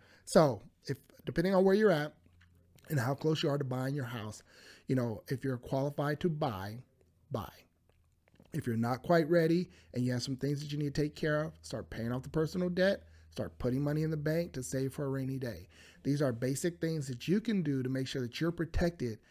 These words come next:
and you can weather the storm of any recession. Again, I mentioned,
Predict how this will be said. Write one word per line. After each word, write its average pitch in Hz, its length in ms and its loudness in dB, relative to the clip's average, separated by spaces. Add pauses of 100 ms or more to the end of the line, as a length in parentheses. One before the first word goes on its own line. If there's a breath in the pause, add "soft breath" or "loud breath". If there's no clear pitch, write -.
(320 soft breath)
and 135 120 0
you 131 80 -2
can 127 180 -2
weather 139 240 2
the 131 120 -4
storm 123 520 -2
of 123 180 -10
any 127 120 -2
recession. 110 520 -8 (300)
Again, 143 240 0
I 123 60 0
mentioned, 170 460 0